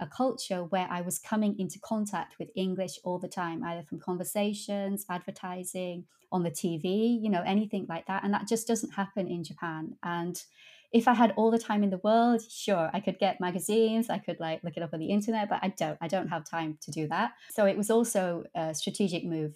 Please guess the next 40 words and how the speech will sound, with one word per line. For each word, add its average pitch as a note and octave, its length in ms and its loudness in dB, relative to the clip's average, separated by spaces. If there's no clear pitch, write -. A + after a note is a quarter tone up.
uh, E3 140 -8
for F3+ 80 -6
my E3 140 -6
career. F3 520 -4
And F#3 340 -2
I've G3+ 120 -4
been G3 200 6
back F#3 240 2
in G3+ 100 6
the G3 60 8
U F#3 80 6
K F3 300 -2
for G3 80 -2
about F3 160 2
a F3 40 0
month E3+ 380 0
now. E3 360 -2
And G3 420 6
yeah, A3 440 6
I A3 80 8
mean, G#3+ 360 6
<laughs> - 40 2
I'm B3+ 760 10
like C#4 320 8
a B3 80 0
kid A3 240 0
in A3 140 2
a D#3+ 60 -2
candy A3+ 380 0
store. D#3+ 320 -4
I'm F#4+ 60 4
like, F#4+ 100 -2
"Oh, A4 100 6
wow, G#4 320 6
look G4 120 2
at F#4 40 8
that E4+ 140 6
sign E4+ 260 4
over E4 140 2
there. F4 240 8